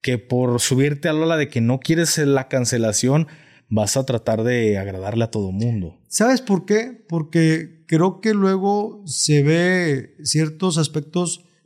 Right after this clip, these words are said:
Speaker 2: de los comediantes con lupa, ¿no? Hay cosas, te voy a dar un ejemplo. Eh, se, se habla de un chiste de humor negro, ¿verdad?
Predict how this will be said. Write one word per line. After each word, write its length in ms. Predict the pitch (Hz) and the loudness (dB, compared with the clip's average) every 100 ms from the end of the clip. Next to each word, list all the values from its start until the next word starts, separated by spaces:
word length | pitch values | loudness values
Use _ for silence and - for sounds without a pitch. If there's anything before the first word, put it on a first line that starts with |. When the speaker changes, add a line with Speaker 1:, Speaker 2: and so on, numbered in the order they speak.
| - | 0
Speaker 2:
de 100 | 135 | 0
los 120 | 123 | 2
comediantes 260 | 139 147 156 | -2 -2 -2
con 160 | 135 | -2
lupa, 320 | 127 143 113 | -2 -4 -8
¿no? 260 | 104 113 135 _ _ _ _ _ | -8 -10 -16 _ _ _ _ _
Hay 220 | 139 143 | -2 0
cosas, 560 | 147 160 170 165 151 - 156 - _ _ 190 156 | 2 2 2 0 -2 -6 -12 -20 _ _ -20 -8
te 80 | - | 0
voy 100 | 160 | 2
a 20 | |
dar 80 | 190 | 4
un 100 | 190 | 2
ejemplo. 480 | 170 175 175 127 113 123 _ _ _ _ _ _ _ _ _ _ _ - | 2 -2 -4 -4 -6 -8 _ _ _ _ _ _ _ _ _ _ _ -2
Eh, 840 | 156 151 151 147 151 - - _ _ _ _ _ - - | 0 2 2 0 -2 -8 -20 _ _ _ _ _ -18 -16
se, 400 | - - 175 185 160 | -6 0 2 0 2
se 100 | 180 | 2
habla 260 | 196 208 | 2 2
de 80 | 185 | 0
un 160 | 185 185 | -2 -2
chiste 400 | 190 185 - 175 | -2 -2 0 2
de 60 | |
humor 280 | 156 156 143 | 4 2 0
negro, 360 | 120 107 101 104 | -2 -4 -4 -8
¿verdad? 260 | 110 170 | -8 -10